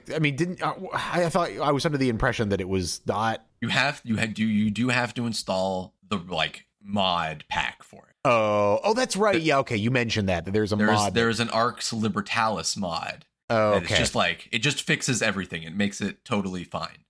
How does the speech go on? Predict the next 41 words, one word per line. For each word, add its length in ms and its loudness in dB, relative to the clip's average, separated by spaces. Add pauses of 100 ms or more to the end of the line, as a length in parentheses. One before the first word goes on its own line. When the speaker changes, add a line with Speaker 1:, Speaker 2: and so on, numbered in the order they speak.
Speaker 1:
Makes 220 2
it 60 2
a 20 2
playable 400 2
game. 240 2 (280)
<laughs> 280 -18
Speaker 2:
Not 160 0
e-, 100 -4
I 80 2
mean, 460 0
not 160 0
even, 160 0
yeah, 240 -2
just, 140 -16 (220)
like, 240 -2
it's, 360 -6 (100)
it 120 -4
fixes 280 -2
all 140 2
the 40 -2
problems. 520 -8
There's 200 -6
no, 280 0
like, 420 -8 (160)
everything 320 0
works 540 -4 (160)
the 100 -4
way 100 4
it's 160 4
Speaker 1:
Okay. 80 0
Speaker 2:
supposed 300 2
to. 160 -4 (140)
Speaker 1:
Yeah, 220 0
okay. 160 -2
I 200 2
remember 420 0
this 200 -4
now, 160 -4
'cause 160 -2
I, 140 0
uh, 200 -4